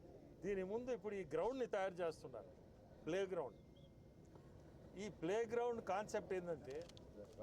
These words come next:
ఈ పేద పిల్లలు వాళ్ళ తల్లిదండ్రులు రోజు కూలి మీద ఇల్లు వదిలిపెట్టేసి పోయి సాయంత్రానికి వచ్చే టైంకి ఈ పిల్లలు ఇంటికి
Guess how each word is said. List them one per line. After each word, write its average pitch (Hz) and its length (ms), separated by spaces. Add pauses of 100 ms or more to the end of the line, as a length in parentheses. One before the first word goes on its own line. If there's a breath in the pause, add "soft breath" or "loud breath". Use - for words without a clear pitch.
(260)
ఈ - 20 (140)
పేద 214 180 (140)
పిల్లలు 208 360 (1000)
వాళ్ళ 185 180 (640)
తల్లిదండ్రులు 202 640 (1500)
రోజు 220 300 (640)
కూలి 202 280
మీద 196 140 (920)
ఇల్లు 185 200
వదిలిపెట్టేసి 175 680 (800)
పోయి 170 320
సాయంత్రానికి 170 680
వచ్చే 185 220 (160)
టైంకి 165 500 (380)
ఈ - 20 (140)
పిల్లలు 190 360 (560)
ఇంటికి 190 240